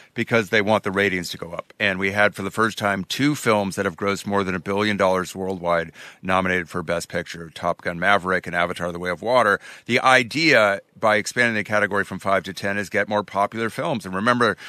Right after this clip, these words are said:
the Academy toyed with and quickly ditched this idea of an Oscar for Best Popular Film, which was basically an award for, like, your movie's pretty good, but not as good as the other ones. Um, it's kind of like, you know, most honorable, like,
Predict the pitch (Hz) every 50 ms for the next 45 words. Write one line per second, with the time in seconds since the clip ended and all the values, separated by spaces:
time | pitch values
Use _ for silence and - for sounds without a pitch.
0 | - - _ 110 107 - 120 117 110 107 104 98 - - - 117 117 117 117 117
1 | 104 101 107 104 95 98 98 90 - - 131 - - 113 104 87 78 - 110 117
2 | 127 - - - - 107 95 - 104 95 95 92 101 98 95 85 87 101 98 90
3 | - 98 98 101 104 - - 104 92 - 98 92 80 101 101 98 - - - 95
4 | 101 101 - - 101 92 90 90 - - 98 90 90 90 87 - - - - -
5 | - _ 107 101 - 110 98 - 113 113 107 95 110 - 104 101 101 101 98 95
6 | 98 101 104 101 - - 98 98 98 101 95 - 101 101 101 107 120 113 104 110
7 | 101 - - - - 123 110 113 104 90 110 107 110 107 90 107 95 95 101 101
8 | 101 101 - - 101 98 98 - - 95 95 104 104 101 95 95 92 90 90 92
9 | 95 - - - - - - - - 101 104 101 98 101 98 104 104 107 - -
10 | 123 113 107 87 101 101 98 87 - - 101 92 87 92 90 98 107 113 107 -
11 | - - 104 107 107 110 110 101 98 110 101 101 101 107 110 107 - -